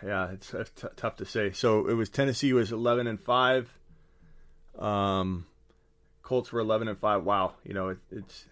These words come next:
I don't think this is gonna be, I think this division is gonna be actually pretty, pretty,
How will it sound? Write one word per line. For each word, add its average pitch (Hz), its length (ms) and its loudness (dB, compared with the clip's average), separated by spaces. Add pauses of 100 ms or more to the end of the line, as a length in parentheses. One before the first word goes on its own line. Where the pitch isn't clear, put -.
(180)
I 107 60 -10
don't 107 160 -8
think 110 160 -6
this 95 160 -10
is 95 140 -12
gonna 104 180 -2
be, 98 320 -2 (1800)
I - 20 -20
think 107 140 -6
this 101 120 -8
division 92 420 -4
is 82 80 -10
gonna 95 160 -2
be 85 120 -2
actually - 280 -2
pretty, 85 300 -6 (140)
pretty, 92 240 -12